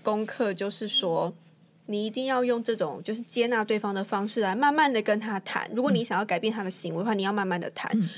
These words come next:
Speaker 1: 也许你会觉得这样子很，花很多时间，可是这是唯一有效的方法，
Speaker 2: 唯一，唯一。
Speaker 1: 唯一有效的方法。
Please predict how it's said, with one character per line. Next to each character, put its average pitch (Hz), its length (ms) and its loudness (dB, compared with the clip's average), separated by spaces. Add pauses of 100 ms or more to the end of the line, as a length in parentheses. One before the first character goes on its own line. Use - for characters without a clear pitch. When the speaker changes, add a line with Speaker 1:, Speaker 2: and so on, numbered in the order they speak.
(200)
Speaker 1:
也 277 100 2
许 285 60 -2
你 269 100 2
会 285 140 2
觉 190 180 2
得 190 80 6
这 247 100 2
样 226 120 2
子 208 120 2
很， 208 240 0
花 226 200 4
很 233 200 0
多 185 160 2
时 196 240 0
间， 185 300 0
可 185 180 0
是 247 280 2 (340)
这 277 80 2
是 269 120 4
唯 180 200 0
一 202 120 -2
有 196 120 -4
效 175 180 -4
的 131 80 -6
方 196 140 6 (180)
法， 196 300 2
Speaker 2:
唯 196 80 0
一， 180 40 2
唯 202 100 6
一。 214 60 6
Speaker 1:
唯 - 0 -
一 220 100 2
有 170 120 0
效 175 200 -2
的 175 100 -4
方 - 220 -8
法。 - 200 -10